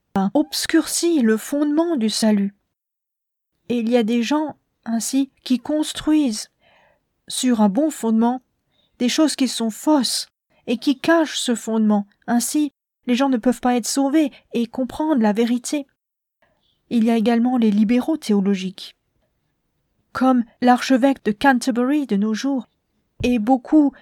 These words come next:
des évêques et des prêtres de l'Église anglicane, qui remettent même en question le fondement en disant, «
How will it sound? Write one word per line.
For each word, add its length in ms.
des 420
évêques 600
et 120
des 160
prêtres 480
de 120
l'Église 340
anglicane, 640
qui 260
remettent 340
même 160
en 80
question 560
le 120
fondement 500
en 160
disant, « 440